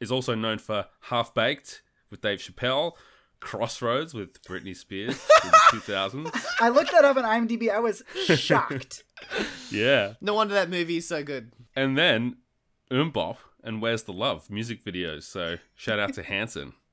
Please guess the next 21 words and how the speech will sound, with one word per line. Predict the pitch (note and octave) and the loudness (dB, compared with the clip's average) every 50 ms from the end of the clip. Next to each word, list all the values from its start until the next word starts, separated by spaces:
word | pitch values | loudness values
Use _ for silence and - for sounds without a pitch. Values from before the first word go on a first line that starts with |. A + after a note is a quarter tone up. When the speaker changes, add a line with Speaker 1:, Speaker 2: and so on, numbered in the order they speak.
| _ _ _ - A#3 - _ _ - A#3+ - | _ _ _ -16 -16 -16 _ _ -16 -16 -16
Speaker 1:
So | _ - - - G2+ A2+ C#3 | _ -8 -4 -2 0 0 0
nineties. | C#3+ B2 F#2+ D#2+ D#2+ D2+ D2+ D2 D2 | 0 0 -2 -4 -6 -8 -10 -10 -10
Speaker 3:
Wow. | D#2 - G#3+ B3+ C4 C4 - - - C#3 C3 B2 G#2+ F#2+ _ _ _ _ _ _ | -10 -8 -6 -6 -6 -6 -6 -8 -8 -10 -12 -14 -18 -20 _ _ _ _ _ _
Speaker 1:
Nato, | A2 A2+ A#2 B2 B2 C3 C3 | -2 0 2 4 4 4 4
were | C3 C#3 | 4 4
you | C#3+ C#3+ C3+ | 4 2 2
a | |
Hanson | B2+ C#3 C3+ C3+ C3 - - C3+ | 0 0 -2 -2 -4 -4 -6 -6
guy? | C3 C3+ C3 C3 C#3 C#3+ C#3+ B2+ | -6 -6 -6 -4 -6 -6 -8 -8
Speaker 3:
No, | C#3 D3 D3+ | -6 -4 -2
I | E3 E3+ F3 F3 E3+ E3+ D#3+ D3+ C#3+ C3+ C#3+ E3 | 0 2 2 2 2 2 0 0 -2 -2 -2 -2
was | F3 F3 F3 F3 D3+ | -2 -2 -4 -6 -8
vividly | B2+ - B2 B2 - - - - - F3 E3+ E3 F#3 F3 C#3+ C#3+ E3 E3 D#3+ D3+ D#3 | -12 -18 -20 -20 -20 -20 -12 -4 -2 -2 -2 -2 -4 -6 -6 -4 -4 -2 -2 -2 -2
against | D3+ D3 C#3+ D#3 D3+ D3 D3 C3+ C3+ - - | -2 -4 -4 -4 -4 -4 -6 -8 -10 -12 -10
Hanson. | E3 D3 B2+ B2+ C3+ D#3 - - E3+ E3+ D#3+ D3 B2 - - _ _ - - - - - - _ _ | -10 -8 -8 -8 -8 -8 -8 -8 -8 -10 -12 -14 -16 -20 -20 _ _ -20 -20 -20 -20 -20 -20 _ _
Like, | - D3+ D3+ D3 C#3+ C3 - | -6 -4 -4 -4 -4 -4 -4
Speaker 2:
That | - - G3 | -4 -2 -2
doesn't | G3+ G3+ F#3+ F#3 F3 | -2 -4 -4 -6 -8
surprise | - E3+ D3 D#3+ D#3 D3+ D3+ D3 D#3 | -10 -8 -8 -6 -6 -4 -6 -6 -6
me. | D#3 D3+ D#3 E3+ - - - | -8 -10 -12 -14 -18 -16 -12
Speaker 3:
yeah. | E3 D#3 D#3+ D#3 D3 C#3 C#3 C#3 C#3+ E3 | -8 -6 -4 -2 -2 -2 -2 -4 -6 -8